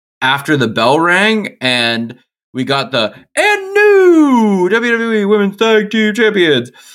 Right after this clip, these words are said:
the crowd, like, there was this one guy in the front crowd that was, like, looking literally like this, like, confused face,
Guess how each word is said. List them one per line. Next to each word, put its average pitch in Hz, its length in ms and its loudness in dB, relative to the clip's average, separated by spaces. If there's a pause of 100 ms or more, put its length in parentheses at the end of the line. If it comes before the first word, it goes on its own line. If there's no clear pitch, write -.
(300)
the 160 120 -2
crowd, 156 380 -2
like, 160 160 -4
there 156 100 2
was 185 120 0
this 214 140 0
one 156 220 0
guy 131 280 -2
in 156 100 -2
the 127 80 -2
front 117 320 -6
crowd 120 280 -2
that 127 80 -4
was, 113 140 -8
like, 107 260 -4
looking 120 340 -4
literally 127 340 0
like 101 240 -2
this, 101 240 -2
like, 95 220 -6
confused 120 560 0
face, 95 380 -4